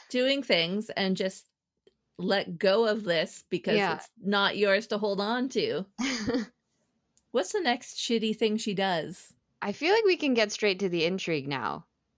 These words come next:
Speaker 1: 'cause we're pretty close to her, um, offering to pick up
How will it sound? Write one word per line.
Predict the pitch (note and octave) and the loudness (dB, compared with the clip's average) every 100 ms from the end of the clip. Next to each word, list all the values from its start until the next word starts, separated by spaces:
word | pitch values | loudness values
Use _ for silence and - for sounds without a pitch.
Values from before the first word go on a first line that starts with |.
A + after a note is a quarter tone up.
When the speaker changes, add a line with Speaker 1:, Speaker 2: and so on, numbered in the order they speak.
| _ | _
Speaker 1:
'cause | - G3+ | -2 2
we're | A3 | 2
pretty | A3 D#4+ F4 | 2 0 0
close | D4+ C#4 B3 | 0 -2 -2
to | A#3 | -4
her, | G#3+ F#3+ F3 E3+ D#3+ - | 2 2 4 2 0 2
um, | E3+ D#3+ D#3 D#3+ - _ _ _ - | 2 2 0 -8 -18 _ _ _ 2
offering | F#3+ F#3 G3 F#3+ | 2 4 2 2
to | |
pick | F3+ G3 | -2 0
up | F3 - | 2 2